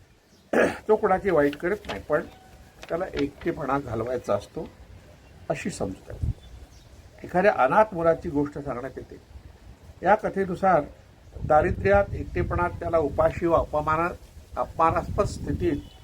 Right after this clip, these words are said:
पावसाळ्याच्या रात्री वाड्यात होते. त्याला ना कुणाचा आसरा, ना खाण्यास काही. शेवटी त्याला अग्नी देण्यासही कोणी नव्हतं,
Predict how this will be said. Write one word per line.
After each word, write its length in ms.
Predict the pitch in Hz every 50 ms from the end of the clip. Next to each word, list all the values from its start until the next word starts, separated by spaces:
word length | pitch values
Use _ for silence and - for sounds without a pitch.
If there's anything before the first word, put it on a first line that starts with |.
| - - - - - - - - - - - -
पावसाळ्याच्या 640 | 143 143 156 - - - 190 196 190 175 - 202 202
रात्री 380 | 190 151 143 - - 165 180
वाड्यात 280 | 180 165 143 135 147 151 - - -
होते. 320 | - - - _ - 92 - - - - - - - - - - - - - - _ _ _
त्याला 240 | - 147 151 160 160
ना 100 | 160 151
कुणाचा 400 | 147 131 113 113 104 - - 113
आसरा, 440 | 127 151 165 156 - 175 170 175 165
ना 80 | 143 131 - -
खाण्यास 340 | 110 107 104 107 113 - -
काही. 260 | - 165 151 143 151 - - - _ _ _ _ - - - - - - - - - - - - - - -
शेवटी 260 | - 180 175 175 - 202
त्याला 220 | 190 190 185 185
अग्नी 240 | 175 151 147 151 147
देण्यासही 460 | 139 135 120 113 117 120 - - 175
कोणी 220 | - 196 185 190
नव्हतं, 320 | 185 185 180 175 175 175